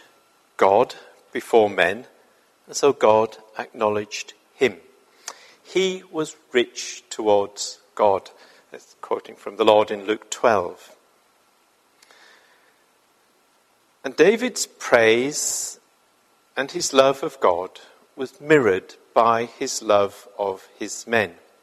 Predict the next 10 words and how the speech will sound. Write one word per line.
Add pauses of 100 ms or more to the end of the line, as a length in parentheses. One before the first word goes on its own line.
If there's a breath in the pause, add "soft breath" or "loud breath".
(1300 loud breath)
There's
something
very
Christ-like,
isn't
there? (880 soft breath)
Something
very
Christ-like (1300)
in